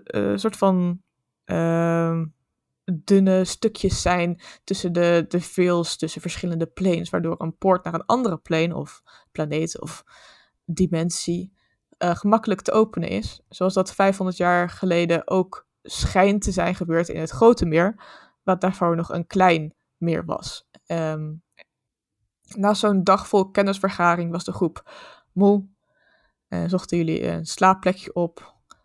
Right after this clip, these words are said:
En als jullie dan weer wakker worden, dus mochten jullie dat nodig hebben, dan kan je een long rest nemen. Eh, is de zon laag op de horizon en is het zelfs in deze woestijnstad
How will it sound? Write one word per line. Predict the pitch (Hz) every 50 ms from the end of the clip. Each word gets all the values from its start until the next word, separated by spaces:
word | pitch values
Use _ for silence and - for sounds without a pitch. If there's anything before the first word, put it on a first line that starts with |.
| _ _ _ _ _ _ _ _ _ _ _ _ _ _ _ _ _ _ _
En | _ - 175 165 160 160
als | - 165 -
jullie | - 170 165 160
dan | 165 165 165
weer | 165 160
wakker | 165 175 180 - 185 165
worden, | 160 175 175 175 170 170 170 170 175 - _
dus | - 180 -
mochten | - 165 160 - - 165
jullie | 160 156 156
dat | 156 -
nodig | 165 156 165 - -
hebben, | 170 - - 156
dan | 156
kan | - - 165
je | 165 160
een | 160 160
long | 170 180 170 165
rest | 185 190 190 -
nemen. | - 185 175 170 165 165 160 165 165 _ _ _ _ _ _ _ _ _ _ _ _ _ _ _ _
Eh, | _ 180 170 165 160 - -
is | - 196 190 196
de | 196
zon | 190 175 202 202 196 196 196 190 185 - _ _ _ _ _ _ _ _ _ _
laag | - 185 185 180 185 185 -
op | 185 175
de | 170
horizon | 175 175 185 185 185 185 170 156 170 160 156 156 156 151 _ _ _ _ _ _ _ _ _ _ _ _ _ _ _ _ _ _ _ _ _ _ _ _ _ _ _ _ _ _ _ _ _
en | - 165 165 156
is | 156 -
het | 165 -
zelfs | - 190 180 180 170 -
in | - 175
deze | 170 160 165 160 -
woestijnstad | 165 165 160 - - 170 175 175 175 175 165 - _ _ _ - - - _ 180 160 151 - - - -